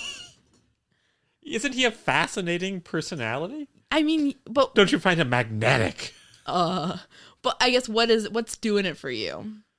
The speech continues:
Speaker 1: I mean, like, wouldn't you love to see a movie where Jack Webb plays a grizzled Marine drill instructor?
Speaker 2: Oh my
Speaker 1: Such
Speaker 2: God.
Speaker 1: a movie exists.
Speaker 2: I'm just explain. <laughs> I don't understand. <laughs> Like, I do, but I wanna hear from you.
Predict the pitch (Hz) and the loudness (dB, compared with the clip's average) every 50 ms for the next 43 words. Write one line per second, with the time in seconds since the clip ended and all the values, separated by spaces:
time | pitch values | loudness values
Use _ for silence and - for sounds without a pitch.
0 | _ _ _ _ _ _ _ _ _ - 175 180 180 185 160 - - 185 185 - | _ _ _ _ _ _ _ _ _ -8 -4 0 2 2 2 2 0 -2 0 0
1 | - 175 147 143 143 151 151 151 - - 151 139 123 113 107 107 113 123 127 143 | 0 0 2 2 2 2 0 -4 -8 -4 -2 -2 -2 -2 -2 -2 -2 0 0 0
2 | 139 127 110 95 - 123 117 113 - - 117 110 113 117 107 - _ _ - - | 0 0 0 -2 0 0 0 0 0 0 0 0 0 0 -4 -10 _ _ -8 -4
3 | 131 113 113 117 107 107 98 92 92 85 _ - 113 113 113 113 120 113 117 110 | -2 0 0 0 -2 -2 -4 -4 -4 -8 _ -10 -8 -8 -6 -4 -4 -4 -4 -6
4 | 113 107 101 107 101 98 104 110 117 113 104 107 107 107 117 127 123 120 - - | -8 -10 -12 -10 -8 -6 -4 -4 -4 -4 -4 -4 -2 -2 -2 -2 -4 -6 -6 -4
5 | 143 135 131 - 151 139 135 _ _ - 185 180 175 170 - - 269 226 190 - | -4 -4 -4 -4 -6 -6 -6 _ _ -14 -12 -10 -6 -2 2 4 4 4 4 4
6 | 214 190 170 185 196 196 180 180 175 165 160 143 101 - 156 170 156 139 113 - | 4 6 8 8 8 10 10 10 8 8 8 6 4 6 6 6 8 6 4 4
7 | - - - - - - - - - _ _ _ - 285 233 311 339 - - - | 2 -2 -2 -4 -6 -8 -20 -20 -20 _ _ _ -4 -2 0 0 -2 -4 -6 -14
8 | _ _ _ _ _ _ _ _ - - - - - 214 226 226 226 214 - 294 | _ _ _ _ _ _ _ _ -16 -14 -14 -12 -8 -2 -2 0 0 0 -2 -2
9 | 339 - - - - - - - - - - 453 - - 302 247 214 202 208 - | -4 -4 -6 -12 -14 -20 -20 -20 -18 -12 -12 -10 -6 -4 -2 -2 -2 -4 -6 -8
10 | - - - - - _ - 196 - 240 - _ - - - _ _ _ - - | -8 -10 -12 -12 -16 _ -16 -12 -10 -10 -10 _ -14 -20 -20 _ _ _ -20 -14
11 | - - 415 - - - - 403 427 466 - 539 571 - 622 679 698 784 906 1047 | -8 -8 -6 -4 0 2 4 4 4 4 4 0 -2 -2 -2 -4 -8 -8 -12 -14
12 | - - 605 698 906 880 831 - 1077 1077 _ _ _ - - - - - - 311 | -14 -16 -20 -20 -20 -20 -20 -20 _ -20 _ _ _ -20 -20 -14 -6 -2 -2 -2
13 | - - _ _ - - 294 - - _ - - - 311 - - 208 262 214 202 | -4 -6 _ _ -4 -4 -2 -4 -4 _ -4 -2 -2 -2 0 2 2 2 2 2
14 | 202 247 254 262 262 262 220 233 208 - - 208 220 226 240 233 226 208 - 202 | 0 -2 0 0 -2 0 2 2 0 2 2 0 0 0 0 0 -2 -2 -2 -4
15 | 190 - 202 170 165 156 147 143 160 165 151 156 160 185 214 | -4 -4 -4 -6 -4 -4 -6 -6 -4 -2 -2 -2 0 -2 -2